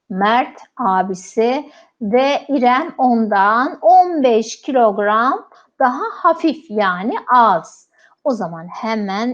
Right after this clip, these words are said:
işlem. Evet, üçten beş çıkmaz. Onluklardan bir onluk aldığımızda on üç yapar. On üçten beş çıkarsa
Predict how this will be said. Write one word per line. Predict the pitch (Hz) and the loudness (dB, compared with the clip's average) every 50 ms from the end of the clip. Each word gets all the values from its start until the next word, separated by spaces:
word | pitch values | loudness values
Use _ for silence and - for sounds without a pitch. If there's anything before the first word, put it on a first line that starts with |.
| 240 | -8
işlem. | 220 202 - - - 214 196 185 170 170 _ _ _ _ _ _ - - - _ _ _ - | -10 -14 -14 -10 -6 -4 -4 -4 -4 -8 _ _ _ _ _ _ -20 -20 -20 _ _ _ 2
Evet, | 269 254 240 202 - - - - | 4 6 6 4 2 -2 -4 -6
üçten | 302 302 - - - - 262 240 233 247 269 349 - - _ | -4 -4 -4 -8 -2 0 0 2 2 0 -2 -2 -6 -10 _
beş | 233 202 202 196 214 208 - - | -2 0 0 0 0 -2 -6 -10
çıkmaz. | - - 294 - - 349 349 359 370 370 339 285 214 185 170 165 - - - - _ _ _ _ _ _ _ | -10 -12 -12 -12 -10 -4 -2 -2 0 0 0 0 -2 -2 -4 -6 -10 -14 -20 -20 _ _ _ _ _ _ _
Onluklardan | 247 247 233 220 196 190 196 - 220 185 185 202 180 190 185 185 196 208 | 0 0 0 0 -2 -6 -6 -4 -4 -2 -2 -2 -2 -2 -4 -4 -2 -2
bir | 226 208 | -2 -2
onluk | 196 180 175 170 175 185 - 196 | -2 -4 -6 -8 -10 -8 -6 -6
aldığımızda | 175 160 151 156 180 170 165 165 170 175 175 175 - _ 170 - - - | -4 -4 -6 -6 -6 -8 -8 -8 -8 -10 -12 -14 -8 _ -8 -8 -6 -6
on | 302 311 302 | -4 -2 -2
üç | 285 240 247 - - | -4 -4 -6 -6 -6
yapar. | - - - _ - 160 175 196 226 262 285 359 - - - - _ _ _ - | -6 -6 -4 _ -6 -4 0 2 4 4 4 2 0 -6 -18 -20 _ _ _ 2
On | 320 339 311 | 4 4 4
üçten | 277 240 - - - - - 196 180 180 190 208 226 254 277 254 247 | 4 2 -2 -6 -10 -2 -2 0 0 0 -2 -2 -2 -4 -2 0 2
beş | 262 277 294 302 | 2 0 0 -4
çıkarsa | - - 240 - - 208 180 180 165 170 - - - 208 226 254 294 320 339 339 | -12 -16 -16 -10 -6 -6 -6 -6 -6 -10 -12 -4 0 2 4 4 4 4 2 0